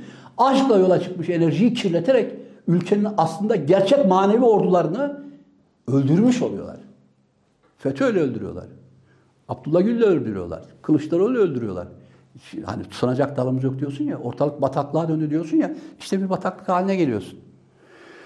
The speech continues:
Buradan ancak aşkla çıkabiliriz. Türkiye büyük bir duygusal çöküntü yaşıyor.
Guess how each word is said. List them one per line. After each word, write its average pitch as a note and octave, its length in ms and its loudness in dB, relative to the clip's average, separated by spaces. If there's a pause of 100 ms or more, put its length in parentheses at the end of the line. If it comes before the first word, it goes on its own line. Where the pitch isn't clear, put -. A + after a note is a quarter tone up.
(440)
Buradan D#3+ 300 4
ancak D#3+ 340 2
aşkla - 220 -8
çıkabiliriz. - 600 -10 (240)
Türkiye D#3 400 -2
büyük D#3 180 -2
bir D#3+ 60 -8
duygusal C#3+ 400 -2
çöküntü D#3 360 -2
yaşıyor. D#3+ 440 -4